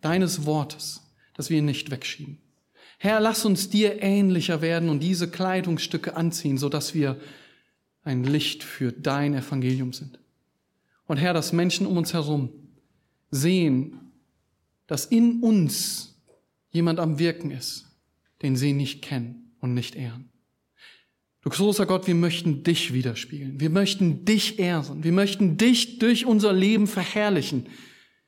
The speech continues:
indem wir dich widerspiegeln durch diese Eigenschaften, indem wir sie glauben und ausleben.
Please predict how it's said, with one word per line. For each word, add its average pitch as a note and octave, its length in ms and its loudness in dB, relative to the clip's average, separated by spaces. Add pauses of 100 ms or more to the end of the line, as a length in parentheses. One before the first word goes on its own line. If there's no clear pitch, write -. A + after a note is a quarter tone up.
(120)
indem D3+ 400 0
wir C3 160 0
dich C#3+ 440 -4
widerspiegeln C3 800 -2
durch B2+ 220 -8
diese C#3+ 480 -6 (380)
Eigenschaften, C3+ 680 -4
indem B2+ 300 -2
wir B2+ 120 -6
sie C3 260 -6 (500)
glauben C#3+ 480 -2 (500)
und C3 140 -6
ausleben. C#3+ 540 -10